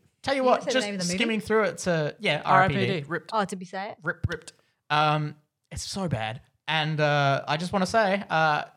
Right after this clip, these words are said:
Speaker 1: skipping through the commentary track, hearing our really loud reactions to really dumb shit was actually really funny. So I highly recommend everyone go check that out. Another commentary track is coming to you this week. I'm not super looking forward to
Speaker 3: It
Speaker 1: it
Speaker 3: might
Speaker 1: 'cause
Speaker 3: put
Speaker 1: the
Speaker 3: us in a
Speaker 1: film's
Speaker 3: foul
Speaker 1: apparently
Speaker 3: mood.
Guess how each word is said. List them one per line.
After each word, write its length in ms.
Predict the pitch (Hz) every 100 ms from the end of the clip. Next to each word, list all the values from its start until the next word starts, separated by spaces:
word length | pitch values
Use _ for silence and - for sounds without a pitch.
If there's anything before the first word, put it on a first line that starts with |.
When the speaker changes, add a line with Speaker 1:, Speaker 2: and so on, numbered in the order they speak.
| _ - -
Speaker 1:
skipping 260 | - 220
through 100 | 202
the 60 | 196
commentary 380 | 220 240 202 160
track, 300 | 165 175 - -
hearing 320 | - 247 226
our 420 | 202 196 185 180 -
really 280 | 190 247 226
loud 320 | 165 175 170
reactions 480 | 147 151 - 151 127
to 100 | 135
really 360 | 113 147 156 131
dumb 320 | 117 143 131
shit 420 | - 143 202 - - _ _
was 100 | 131
actually 240 | - - 247
really 180 | 240 220
funny. 280 | 175 131 -
So 460 | - - 131 127 127 -
I 40 |
highly 180 | 175 202
recommend 300 | 185 175 160
everyone 220 | 156 151
go 100 | 151
check 180 | 151 165
that 100 | 175
out. 200 | 165 - - _
Another 320 | 147 165 196 185
commentary 340 | 185 175 175
track 200 | 170 156
is 80 | 156
coming 200 | 165 156
to 120 | -
you 80 | 147
this 180 | 156 -
week. 300 | 139 156 160 _ _ _ _ -
I'm 360 | 139 165 180 175
not 200 | 175 -
super 220 | 196 170
looking 200 | 180 165
forward 220 | 175 202
to 100 | 175
Speaker 3:
It 20 |
Speaker 1:
it 40 | 202
Speaker 3:
might 80 | 190
Speaker 1:
'cause 120 | 131
Speaker 3:
put 80 | -
Speaker 1:
the 60 |
Speaker 3:
us 100 | 180
in 60 | -
a 20 |
Speaker 1:
film's 120 | 202 180
Speaker 3:
foul 80 | 165
Speaker 1:
apparently 300 | 175 185 170
Speaker 3:
mood. 160 | 160